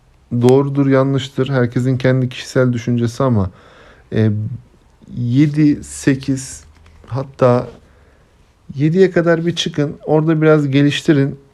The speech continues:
saldırılarınızı, saldırı askerlerinizi biraz geliştirin. Ondan sonra dokuza direkt çıkın. Dokuzda artık bütün gelişiminizi sağlayın arkadaşlar.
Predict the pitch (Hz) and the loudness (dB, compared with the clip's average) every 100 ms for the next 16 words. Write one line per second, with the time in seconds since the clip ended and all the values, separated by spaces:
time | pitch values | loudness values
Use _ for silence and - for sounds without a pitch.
0 | _ - - 127 120 123 120 120 113 113 | _ -20 0 2 4 2 2 2 2 0
1 | 120 135 - - 113 113 127 147 127 - | 0 -2 -6 -2 0 2 2 2 0 -2
2 | 123 113 110 110 110 107 107 104 107 131 | 0 2 2 0 -2 0 2 0 0 -4
3 | 135 - - 123 135 - - - _ - | -4 -4 -4 -4 -4 -10 -20 -20 _ 0
4 | 151 170 170 160 156 151 120 117 135 151 | 2 2 0 0 -2 -2 0 2 2 0
5 | 165 151 143 131 127 - - 170 143 139 | 0 0 0 -2 -4 -8 -6 -4 -4 -4
6 | 139 _ _ _ _ _ - 127 131 135 | -8 _ _ _ _ _ -6 -2 -2 -2
7 | 151 156 165 147 139 156 151 135 131 170 | -4 -2 0 0 0 -6 -6 -8 -4 -2
8 | 147 139 131 139 139 139 143 - 135 135 | 0 0 -2 -4 -4 -4 -8 -4 0 0
9 | 135 117 104 107 104 101 127 135 | 0 0 0 0 0 0 -4 -4